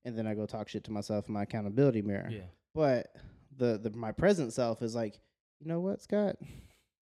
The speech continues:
Speaker 1: You killed it today.
Speaker 2: <laughs>
Speaker 1: Go ahead and drink that soda.
Speaker 2: Yeah.
Speaker 1: Go ahead and eat that cookie.
Speaker 2: Treat yourself.
Speaker 1: Treat yourself,
Speaker 2: <laughs>
Speaker 1: basically. And, and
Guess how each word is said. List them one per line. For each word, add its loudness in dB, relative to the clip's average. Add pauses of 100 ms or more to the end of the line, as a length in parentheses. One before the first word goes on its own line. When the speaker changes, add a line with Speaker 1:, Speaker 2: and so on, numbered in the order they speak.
(340)
Speaker 1:
You -6
killed 0
it -10
today. -6 (420)
Speaker 2:
<laughs> -8
Speaker 1:
Go 0
ahead 2
and -6 (420)
drink -4
that -4
soda. -4 (140)
Speaker 2:
Yeah. -8
Speaker 1:
Go 6
ahead 6
and -2 (320)
eat -6
that 2
cookie. 2
Speaker 2:
Treat -18
yourself. -18 (140)
Speaker 1:
Treat 2
yourself, 4 (340)
Speaker 2:
<laughs> -2
Speaker 1:
basically. 6 (400)
And, 4 (180)
and 2